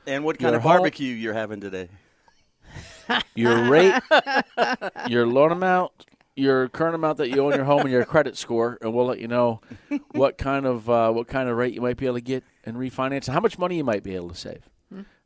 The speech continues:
Speaker 2: And that's your rate, your loan amount, your home value, and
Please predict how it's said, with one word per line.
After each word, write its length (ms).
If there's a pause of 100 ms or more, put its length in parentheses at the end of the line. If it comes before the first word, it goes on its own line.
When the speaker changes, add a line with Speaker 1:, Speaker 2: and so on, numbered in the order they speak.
Speaker 2:
And 140
that's 300
your 160
rate, 500
your 160
loan 220
amount, 400
your 160
home 200
value, 540
and 400